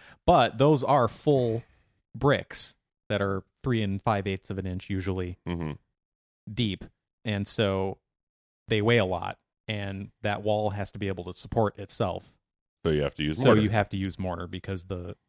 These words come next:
Speaker 2: But why do they call things, well, uh,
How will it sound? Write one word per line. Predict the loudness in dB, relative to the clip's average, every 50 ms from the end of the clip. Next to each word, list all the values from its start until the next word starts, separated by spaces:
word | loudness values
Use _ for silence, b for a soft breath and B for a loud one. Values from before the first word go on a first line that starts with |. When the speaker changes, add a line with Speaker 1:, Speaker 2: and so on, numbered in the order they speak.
| _ _ _ _ _ _ _ _ _ _ _ _ _ _ _ _ _ _ _ _ 4
Speaker 2:
But | 4 4
why | 6 6 6 6 6
do | 6 6
they | 4 2
call | 2 4 4 6 6 6 6 4
things, | 4 2 2 2 2 0 -2 -6 -10 _ _ _ _ _ _ _ _ _ _ _ _ _ _ 2
well, | 2 2 2 0 -6 -14
uh, | -16